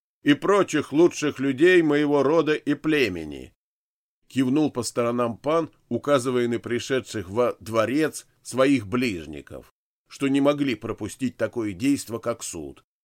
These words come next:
тем более, что они были непосредственными пострадавшими от действий купца. «Я не виновен, великий Каган! Я всего лишь купец, а не винодел!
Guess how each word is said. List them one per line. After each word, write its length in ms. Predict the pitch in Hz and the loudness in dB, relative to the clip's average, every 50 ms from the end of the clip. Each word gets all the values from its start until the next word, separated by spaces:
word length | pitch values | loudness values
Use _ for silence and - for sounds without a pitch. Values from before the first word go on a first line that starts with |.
| _ _ _ _ _ | _ _ _ _ _
тем 220 | 151 156 151 143 | -2 -2 0 2
более, 320 | 139 180 185 170 160 151 | 2 4 4 4 2 0
что 220 | - - - 147 139 | -2 -4 -4 -2 -2
они 180 | 151 170 190 | -2 -2 -4
были 300 | 196 135 139 151 143 143 | -4 -2 -4 -2 -2 -2
непосредственными 920 | 135 131 - - 123 117 - 127 143 147 - - - 131 127 135 131 131 131 | -2 -2 -2 -2 -4 -4 -4 -4 -6 -6 -6 -6 -6 -4 -2 -2 0 -2 -2
пострадавшими 920 | - - 127 - - 139 139 139 135 127 107 87 - - - 90 87 90 | -4 -6 -10 -6 -2 0 0 2 2 2 2 0 -2 -6 -12 -10 -8 -6
от 160 | 90 95 85 | -6 -8 -8
действий 380 | 80 95 98 87 - - - 92 | -8 -10 -10 -10 -10 -12 -12 -12
купца. 540 | - - 98 - _ - 85 73 69 64 62 _ _ _ _ _ _ _ _ _ _ _ _ _ _ _ _ _ _ _ _ _ _ _ _ _ | -10 -10 -12 -12 _ -12 -10 -10 -10 -12 -16 _ _ _ _ _ _ _ _ _ _ _ _ _ _ _ _ _ _ _ _ _ _ _ _ _
«Я 220 | - 135 185 196 | 2 6 6 8
не 120 | 196 208 208 | 8 6 4
виновен, 480 | 196 208 208 226 233 214 160 156 147 | 4 4 6 6 6 6 6 4 4
великий 420 | 127 120 165 185 190 165 - 160 139 | 4 4 4 4 4 2 0 0 0
Каган! 500 | - 156 156 135 135 120 92 82 73 - _ _ _ _ _ | 2 0 0 2 0 -2 -2 -4 -8 -14 _ _ _ _ _
Я 200 | _ - 156 202 | _ 4 4 4
всего 320 | 190 - - 220 220 220 214 | 4 2 -2 0 2 2 4
лишь 160 | 202 185 - | 4 2 0
купец, 560 | - 220 220 - - 240 202 147 - - - _ | -2 -6 -6 -4 0 2 2 2 2 0 -4 _
а 100 | - 170 | 0 2
не 120 | 180 180 | 2 4
винодел! 640 | 175 180 180 185 196 180 135 170 156 117 90 73 - | 6 6 6 6 4 4 4 2 2 0 0 -4 -8